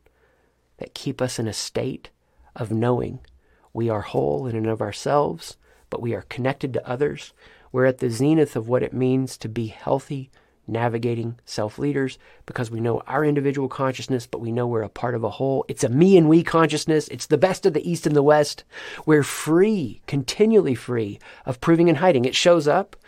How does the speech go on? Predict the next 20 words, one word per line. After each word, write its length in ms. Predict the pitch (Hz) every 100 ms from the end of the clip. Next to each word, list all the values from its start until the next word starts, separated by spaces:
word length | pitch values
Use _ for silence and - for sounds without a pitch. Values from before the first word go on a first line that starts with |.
| - - - -
but 140 | - 139
when 160 | 139
we 80 | 135
start 300 | 127 156 151
to 80 | 131
prove 680 | 117 - 214 220 220 208 -
like 200 | 127 120
we 100 | 131
do 160 | 135 151
in 120 | 143
the 100 | 135
West, 400 | 156 180 - -
because 240 | 123 131
we're 160 | 127 127
me 180 | 156 175
consciousness 600 | - 156 151 147 156 -
obsessed, 500 | 135 - 160 151 -
or 60 |
we 160 | 113 120
hide 600 | 117 - 226 - - 175